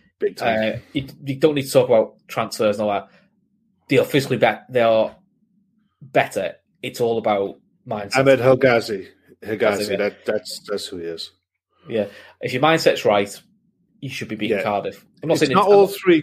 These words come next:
Speaker 1: that go through in the groups, by the way. It's the, um,
Speaker 2: Is it the best third place, is it, or something like
Speaker 1: it's
Speaker 2: that?
Speaker 1: the two best third place
Speaker 2: Oh, I thought it was all
Speaker 1: sides,
Speaker 2: three.
Speaker 1: and the rest of the groups is the top two.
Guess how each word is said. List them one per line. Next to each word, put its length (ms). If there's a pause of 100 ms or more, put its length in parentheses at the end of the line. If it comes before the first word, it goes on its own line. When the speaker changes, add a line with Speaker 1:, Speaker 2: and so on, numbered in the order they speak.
Speaker 1:
that 140
go 140
through 240
in 80
the 80
groups, 280
by 140
the 100
way. 180
It's 380
the, 320
um, 240
Speaker 2:
Is 80
it 60
the 60
best 260
third 260
place, 240
is 120
it, 60
or 40
something 180
like 100
Speaker 1:
it's 80
Speaker 2:
that? 120
Speaker 1:
the 60
two 260
best 340
third 260
place 720
Speaker 2:
Oh, 100
I 80
thought 80
it 40
was 180
all 100
Speaker 1:
sides, 340
Speaker 2:
three. 100 (160)
Speaker 1:
and 440 (300)
the 280
rest 280
of 60
the 60
groups 460
is 480
the 340
top 240
two. 220